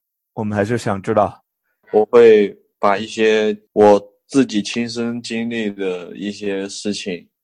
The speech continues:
Speaker 2: 关于戒烟的一些事情会分享给大家。
Speaker 1: 嗯，嗯。
Speaker 2: 反正我觉得会努力的去做。
Speaker 1: 嗯。
Speaker 2: 那希望能帮助到大家。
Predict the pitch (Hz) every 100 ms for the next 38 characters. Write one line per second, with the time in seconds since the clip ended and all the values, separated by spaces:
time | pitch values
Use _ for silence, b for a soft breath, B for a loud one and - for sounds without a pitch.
0 | _ _ _ 110 104 104 104 - 107 104
1 | 104 104 101 - 101 - 95 87 95 92
2 | 90 - 98 101 95 98 90 82 82 90
3 | _ _ _ 127 113 95 90 98 110 113
4 | 107 98 92 _ - 95 92 95 98 104
5 | 101 98 90 - _ _ _ _ - -
6 | 113 101 104 107 95 - 101 104 104 92
7 | _ _ _ _ _ 117 101 90 _ _
8 | _ _ 95 92 - 110 107 101 95 95
9 | _ _ 110 113 104 92 85 90 87 87